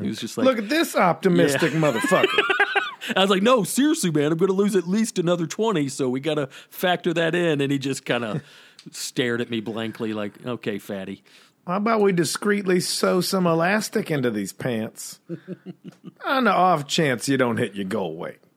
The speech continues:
Speaker 1: Yeah.
Speaker 2: Let's have some movable parts on this suit.
Speaker 1: Mm. <laughs> Oh, man. But, yeah, so that's, uh, that's in the works. Getting the blue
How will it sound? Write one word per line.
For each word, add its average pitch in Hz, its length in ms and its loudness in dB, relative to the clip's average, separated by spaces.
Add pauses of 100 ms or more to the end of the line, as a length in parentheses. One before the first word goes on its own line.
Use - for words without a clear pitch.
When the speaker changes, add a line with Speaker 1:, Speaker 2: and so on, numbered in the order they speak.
(260)
Speaker 1:
Yeah. 123 260 -2 (960)
Speaker 2:
Let's 196 180 -2
have 185 200 2
some 151 180 0
movable 143 480 4
parts 120 420 0
on 98 160 0
this 98 160 -2
suit. 101 400 0 (300)
Speaker 1:
Mm. 120 240 -6 (1000)
<laughs> 165 80 -4 (1400)
Oh, 120 380 -4
man. 104 340 -6
But, 127 120 -8
yeah, 156 220 2 (140)
so 123 200 -6
that's, 139 340 -4
uh, 131 320 -4 (320)
that's 135 320 -12
in 131 220 -6
the 120 80 -4
works. 110 680 -6 (640)
Getting 101 220 -12
the 98 80 -12
blue 104 480 -6